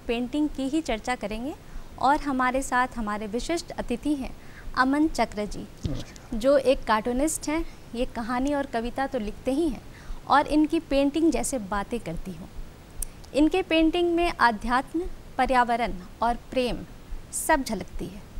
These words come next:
Speaker 1: अमन चक्र जी, आपका इस कार्यक्रम में बहुत बहुत स्वागत है।
Speaker 2: हाँ।
Speaker 1: हमारे साथ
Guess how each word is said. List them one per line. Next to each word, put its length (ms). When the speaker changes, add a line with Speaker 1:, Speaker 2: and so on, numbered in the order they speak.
Speaker 1:
अमन 280
चक्र 320
जी, 260
आपका 400
इस 200
कार्यक्रम 520
में 240
बहुत 360
बहुत 200
स्वागत 420
है। 120
Speaker 2:
हाँ। 180
Speaker 1:
हमारे 340
साथ 200